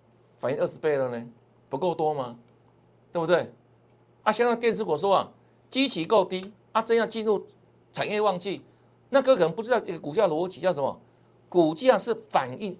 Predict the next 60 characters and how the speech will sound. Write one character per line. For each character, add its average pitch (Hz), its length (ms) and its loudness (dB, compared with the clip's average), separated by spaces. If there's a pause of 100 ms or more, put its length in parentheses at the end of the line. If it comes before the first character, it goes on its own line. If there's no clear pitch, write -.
(100)
未 208 340 6
来 113 160 -2
的 139 120 -2
利 160 140 -8
多 147 260 -2
啊， - 140 -2 (120)
是 - 120 -2
反 165 240 -2
映 190 80 -8
未 196 140 2
来， 107 140 -4 (360)
但 277 120 -2
是 247 60 -4
未 294 120 8
来 180 80 2
你 156 80 -4
不 220 100 -6
知 220 140 -6
道 202 160 6
啊， 151 180 0 (440)
你 190 100 0
只 180 100 4
能， 208 140 2
你 196 80 -2
就 254 120 0
看 262 160 2
到 269 100 4
眼 147 220 -2
前 147 200 -4
的 170 80 -2
利 196 160 -6
多 180 240 4
啊， 107 160 0 (580)
对 254 100 4
不 240 60 4
对？ 202 280 2 (360)
这 285 100 0
个 262 80 8
媒 220 160 2
体 208 100 0
大 233 200 8
幅 208 80 2
报 208 240 6
道， 143 120 -2
哇， 170 180 -8
航 143 320 -12
运 185 80 -8
股 127 160 -12
啊， 120 140 -12
这 175 80 -14
个 156 160 -10 (340)
还 208 100 -4
有 175 180 0
呢， 165 160 -2 (460)
利 233 160 -4
多 220 120 8
满 175 160 -2
天 202 200 -2
飞 196 160 -2
啊， 156 220 -4